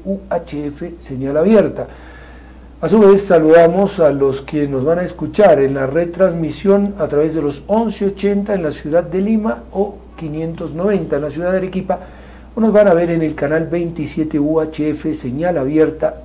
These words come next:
también en la Ciudad Blanca. Agradecemos la asistencia técnica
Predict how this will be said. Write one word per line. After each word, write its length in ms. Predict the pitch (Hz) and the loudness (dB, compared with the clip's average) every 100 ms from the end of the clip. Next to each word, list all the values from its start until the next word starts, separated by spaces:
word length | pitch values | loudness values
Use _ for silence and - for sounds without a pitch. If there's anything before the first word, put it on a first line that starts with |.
| - | -2
también 600 | 202 196 143 147 151 156 | -2 -2 -6 -6 -6 -10
en 180 | 139 139 | -12 -12
la 120 | 135 | -12
Ciudad 480 | - - 123 127 135 - - - - | -14 -14 -6 -4 -4 -6 -18 -18 -6
Blanca. 560 | 139 117 - - - - - - - - - - | -4 -4 -6 -14 -16 -18 -20 -20 -20 -20 -20 -18
Agradecemos 520 | - 139 127 165 156 151 | -6 -2 -2 -2 -2 2
la 120 | 143 | 0
asistencia 800 | 127 131 - 165 165 - 156 156 | 0 -8 -6 -4 -4 -2 -2 2
técnica 680 | 220 226 214 - 208 220 | 4 4 2 2 0 -2